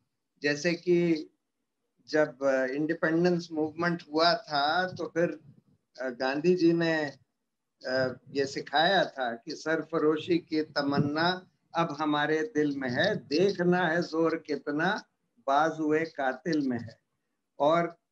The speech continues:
<clears throat> देखना है कितनी जेल में जगह है कि अगर बहुत सारे लोग खड़े हो गए इसके खिलाफ,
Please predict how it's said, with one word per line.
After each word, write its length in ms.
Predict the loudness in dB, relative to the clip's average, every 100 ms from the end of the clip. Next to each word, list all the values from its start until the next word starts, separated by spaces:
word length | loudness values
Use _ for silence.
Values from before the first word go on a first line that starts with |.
| -12
<clears throat> 20 | -12 -14 _ _ _ _ _ _ _ _ _
देखना 520 | -4 -4 0 2 2 2
है 200 | 2 0
कितनी 720 | -4 -10 -4 -2 0 0 -2 _ -10
जेल 340 | 0 4 4 4
में 260 | 0 -2 -8 _ _
जगह 480 | -4 0 2 2 0
है 420 | -2 -6 -6 -8 -12 _ _ -4
कि 100 | 0
अगर 400 | 2 2 0 -4 -8
बहुत 300 | -2 -2 -2
सारे 280 | 0 0 0
लोग 380 | 0 0 -4 -8
खड़े 180 | -4
हो 180 | -4 -4
गए 360 | -8 -8 -6 -6
इसके 360 | -8 -10 -10
खिलाफ, 540 | -10 _ _ -12 -10